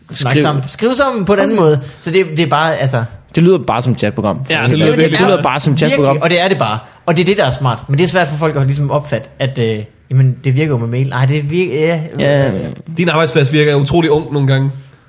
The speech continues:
Speaker 1: Ja, hvorledes?
Speaker 3: Eller i hvert fald i, i et, et, det er hele T V-branchen. Et desperat forsøg på at være det, tror jeg.
Speaker 2: Ja.
Speaker 1: Ja.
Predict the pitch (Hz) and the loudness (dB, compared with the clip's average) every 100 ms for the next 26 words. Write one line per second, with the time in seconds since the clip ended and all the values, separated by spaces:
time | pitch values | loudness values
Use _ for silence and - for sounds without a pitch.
0 | _ _ _ - 151 160 175 175 - 175 | _ _ _ -8 -2 2 2 0 -2 0
1 | 175 175 202 185 180 175 190 185 180 151 | 2 2 2 2 2 0 0 0 0 -2
2 | 131 - - 147 139 - - - - _ | -4 -10 -14 -12 -12 -14 -20 -20 -20 _
3 | - 143 160 156 147 147 139 135 135 135 | -6 0 2 2 2 0 0 0 0 2
4 | 131 135 147 143 156 156 151 135 151 143 | 0 0 -2 -2 0 -2 0 0 2 2
5 | 147 135 139 143 139 135 - _ _ - | 2 2 2 2 0 -2 -12 _ _ -2
6 | 147 135 113 101 - 156 | 0 2 0 -4 -6 -4